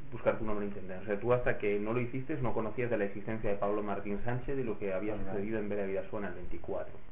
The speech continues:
Speaker 2: No, no, nada. Eh, yo supe la palabra de egosurfing a posteriori, cuando ya, pues, salió la novela y algún periodista me dijo, "Oye, esto de, oye, qué interesante lo del egosurfing". Y <laughs> digo, digo, "Sí, sí,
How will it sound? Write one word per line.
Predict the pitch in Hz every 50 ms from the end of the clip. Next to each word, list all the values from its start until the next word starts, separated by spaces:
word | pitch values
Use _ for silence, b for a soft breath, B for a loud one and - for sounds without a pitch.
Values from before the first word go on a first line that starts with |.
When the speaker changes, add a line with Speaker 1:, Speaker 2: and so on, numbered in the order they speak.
| - - -
Speaker 2:
No, | 110 101
no, | - - - - - - - - - - - - - 110 98
nada. | 92 90 92 - B B B B B B -
Eh, | 117 110 104 98 -
yo | 110 110 110 -
supe | 135 123 - 123
la | 113 107
palabra | 104 101 104 104 107
de | 107
egosurfing | 110 110 107 - 127 - - - 139 -
a | 110 117 110
posteriori, | - 95 - - - 98 95 98 101 101 101 92 -
cuando | - 101 98 92 92 92
ya, | 95 95 92
pues, | - - -
salió | 110 98 98 101
la | 101 101
novela | 101 104 104 110 117 123 127 131
y | 120 101 95
algún | 92 92 90 98 98
periodista | 110 101 92 95 95 - 113
me | 104 101
dijo, | 98 - - 104 110
"Oye, | 143 175 175 143
esto | - - 175 170
de, | 151 131 127 B B B B B B
oye, | - 160 - - -
qué | 143 151
interesante | 160 202 190 - 165 170 -
lo | 175 147
del | 131 120 113
egosurfing". | 110 104 - - 135 135 131 131 - 110 104 101 101 - -
Y |
<laughs> | 110 107 101 - 123 117 - - - - 160 131 123 - - - - - - - - - - 120 110
digo, | 107 104 101 101 101 98 98 95 95 98
digo, | 110 107 104 104 - -
"Sí, | 180 208 202 -
sí, | -